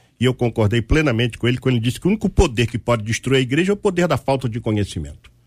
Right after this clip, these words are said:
Então, por isso que é fundamental a pessoa pregar o evangelho. A pessoa, então, aceitou a Jesus, reconheceu que Jesus é o salvador de sua vida,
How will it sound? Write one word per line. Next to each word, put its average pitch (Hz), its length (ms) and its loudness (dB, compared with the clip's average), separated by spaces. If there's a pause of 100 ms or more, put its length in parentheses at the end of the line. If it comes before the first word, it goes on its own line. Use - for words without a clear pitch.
(360)
Então, 180 160 4
por 170 180 2
isso 185 160 0
que - 60 -2
é 170 40 2
fundamental 170 1160 0
a 156 80 0
pessoa 190 560 0 (340)
pregar 190 480 2
o 208 160 2
evangelho. 90 640 -4
A 143 100 0
pessoa, 180 380 0
então, 151 260 0
aceitou 190 880 2
a 107 60 -4
Jesus, 98 240 -8 (180)
reconheceu 226 840 2
que 160 140 0
Jesus 113 340 -2
é 98 60 0
o 87 80 -2
salvador 92 560 2
de 87 80 -2
sua 85 240 0
vida, 101 340 2